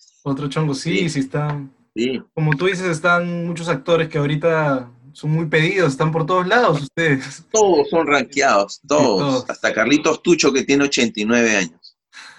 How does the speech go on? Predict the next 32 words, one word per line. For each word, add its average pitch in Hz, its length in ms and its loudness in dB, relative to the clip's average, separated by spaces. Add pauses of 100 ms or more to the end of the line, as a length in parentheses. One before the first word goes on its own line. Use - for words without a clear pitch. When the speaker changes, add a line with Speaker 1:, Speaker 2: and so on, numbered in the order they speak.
(100)
Speaker 1:
<laughs> - 460 -8 (920)
Speaker 2:
Y 107 120 -2
Carlitos 135 460 0
Tucho 147 280 2
viaja 147 260 2
con 139 100 -2
nosotros. 123 400 -4
Y 151 100 4
es 175 120 2
algo 185 360 0
rico 180 300 -2
también, 139 340 0
un 147 140 -2
elenco 143 720 2
bien 131 180 0
variopinto, 127 600 -2
¿no? 110 180 -6
O - 20 -8
sea, 82 380 -4 (240)
Speaker 1:
Claro. 143 260 -2 (380)
Speaker 2:
que, 104 300 2 (120)
que 107 180 4
varios 131 360 4
vienen, 139 400 4 (1200)
casi - 380 -4
todos 147 300 2
son 147 180 2
de 151 80 4
distintas 139 500 -2
ca-, 92 240 -4
eh, 87 500 2 (500)
escuelas, 135 880 2